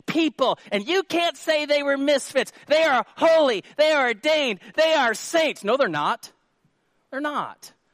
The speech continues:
Not during this time period, which we, we think they are now, 'cause we've got this, like, thirty thousand foot view. We know the whole story.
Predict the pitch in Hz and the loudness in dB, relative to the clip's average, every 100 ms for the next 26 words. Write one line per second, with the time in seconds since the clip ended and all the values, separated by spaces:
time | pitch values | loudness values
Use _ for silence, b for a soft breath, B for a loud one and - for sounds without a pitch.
0 | _ - 214 269 269 202 254 311 - 277 | _ -4 -2 2 2 2 2 0 -4 -4
1 | 196 190 175 180 226 277 b b 262 269 | -4 -4 -4 -2 -2 -4 b b -4 -4
2 | 240 269 269 311 - 339 320 277 254 202 | -6 -10 -6 -4 -2 -2 -2 0 0 0
3 | 170 139 110 - _ - 208 233 214 214 | -2 -6 -10 -18 _ -8 -6 -4 -4 -4
4 | 208 175 147 - 277 262 240 226 240 240 | -6 -10 -12 -10 -6 -6 -8 -10 -10 -6
5 | 240 208 208 - 240 208 170 226 226 226 | -6 -6 -8 -4 -4 -4 -6 -8 -6 -6
6 | 240 220 202 233 233 214 208 202 - 190 | -6 -4 0 2 2 2 -2 -4 -4 -6
7 | 147 | -6